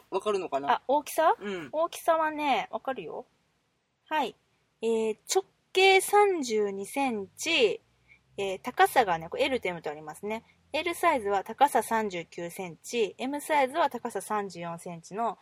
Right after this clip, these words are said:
Speaker 2: えっと、円柱。
Speaker 1: うん。
Speaker 2: 円柱タイプのですね、クッション。
Speaker 1: まあまあでかいっすよ。
Speaker 2: まあ、使い方としては、この円柱をですね、膝の上に乗っけて、こ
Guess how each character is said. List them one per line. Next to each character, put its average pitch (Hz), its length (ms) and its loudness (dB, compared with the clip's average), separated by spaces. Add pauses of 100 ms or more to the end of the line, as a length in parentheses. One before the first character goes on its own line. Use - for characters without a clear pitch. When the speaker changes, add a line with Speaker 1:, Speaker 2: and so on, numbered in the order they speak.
(240)
Speaker 2:
え 170 100 -8
っ 165 40 -10 (160)
と、 170 220 -6
円 330 200 -8
柱。 277 340 -6 (560)
Speaker 1:
う - 40 -4
ん。 - 240 -6 (160)
Speaker 2:
円 339 160 -8
柱 339 460 -4
タ 302 180 0
イ 269 80 -6
プ 196 100 -8
の 175 120 -8
で 160 100 -10
す - 120 -20
ね、 165 220 -12
ク 190 60 -8
ッ 214 40 -4
シ 240 240 -2
ョ 269 40 4
ン。 294 40 -4
Speaker 1:
ま 311 120 2
あ 330 40 4
ま 359 180 6
あ 339 80 6
で 254 220 -2
か 285 220 2
い 226 60 4
っ - 20 -4
す 208 260 -4
よ。 294 120 4
Speaker 2:
ま 277 60 2
あ、 - 40 0
使 392 140 4
い 392 80 2
方 381 260 2
と 208 140 -6
し - 100 -10
て 165 160 -12
は、 190 420 2
こ 320 200 -4
の 339 380 6
円 269 200 -4
柱 240 1120 0 (480)
を 226 120 2
で 196 100 -2
す - 140 -12
ね、 190 340 0 (600)
膝 339 340 6
の 320 220 4
上 285 160 0
に 277 100 -4
乗 262 120 0
っ 262 40 -8 (100)
け - 100 -6
て、 226 380 4 (1160)
こ 190 1000 0